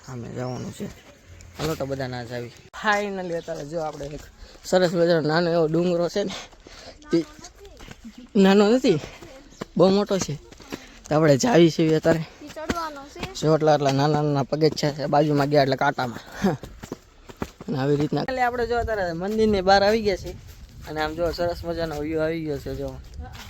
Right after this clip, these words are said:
Speaker 1: હા, કેવો સરસ મજાનો.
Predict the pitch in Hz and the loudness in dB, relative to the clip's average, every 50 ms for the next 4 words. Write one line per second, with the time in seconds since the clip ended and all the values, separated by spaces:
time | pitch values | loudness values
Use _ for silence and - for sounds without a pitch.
0 | - - - - - - - - - 151 147 147 143 135 135 139 - - - - | -18 -16 -16 -14 -12 -12 -12 -12 -12 -8 -4 -4 -2 -2 -4 -6 -8 -10 -10 -12
1 | - - - - - - - - - 175 180 165 151 151 160 156 156 139 - 143 | -12 -12 -16 -18 -18 -16 -12 -4 0 0 2 2 0 -2 -4 -4 -4 -6 -6 -6
2 | 139 131 135 131 131 | -8 -8 -8 -10 -12